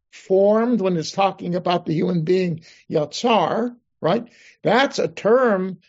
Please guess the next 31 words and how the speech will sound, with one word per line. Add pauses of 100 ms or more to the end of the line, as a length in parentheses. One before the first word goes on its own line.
(140)
that
is
used
often
in
the
Bible
for
human
beings (240)
who
create
things. (560)
And
you
think
about
on
the
High
Holot,
on
Yom
Kippur, (500)
right? (640)
Um,
that
term
is
used
in